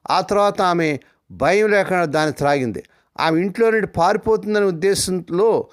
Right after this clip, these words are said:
భర్త ఎంతో ఆనందంగా ఆమెను చూచాడు. కానీ అకస్మాత్తుగా భర్త అరవడం ప్రారంభించాడు. తన భార్యలో ఏ మార్పునైతే ఎదురు చూస్తున్నాడో అది అతనిలో కలిగింది. దేవునికి స్తోత్రములు కలుగునుగాక.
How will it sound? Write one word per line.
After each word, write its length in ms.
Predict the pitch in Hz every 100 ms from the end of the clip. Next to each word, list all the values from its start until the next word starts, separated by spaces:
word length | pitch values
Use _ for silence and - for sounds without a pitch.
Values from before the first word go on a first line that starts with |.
| - _ _
భర్త 260 | 143 165 214
ఎంతో 300 | 190 185 208
ఆనందంగా 580 | 175 180 208 208 202 180
ఆమెను 280 | 175 175 160 -
చూచాడు. 380 | 165 - 117 - _ _ _ -
కానీ 160 | 170
అకస్మాత్తుగా 800 | 165 202 - 202 214 214 220 190
భర్త 380 | 139 151 180 190
అరవడం 400 | 160 190 208 196
ప్రారంభించాడు. 680 | 170 165 160 139 127 101 - _ _ _ -
తన 140 | 143
భార్యలో 640 | 131 113 170 202 220 214 214
ఏ 200 | 196 202
మార్పునైతే 920 | 190 190 214 214 214 208 - 196 165
ఎదురు 320 | 170 208 -
చూస్తున్నాడో 640 | 208 - 185 185 170 151 123 - _ -
అది 140 | 151 160
అతనిలో 600 | 156 190 185 175 151 131 _ -
కలిగింది. 380 | 156 156 135 101
దేవునికి 520 | 95 151 170 170 156
స్తోత్రములు 680 | - - 185 185 196 196 190
కలుగునుగాక. 680 | 185 175 165 156 135 -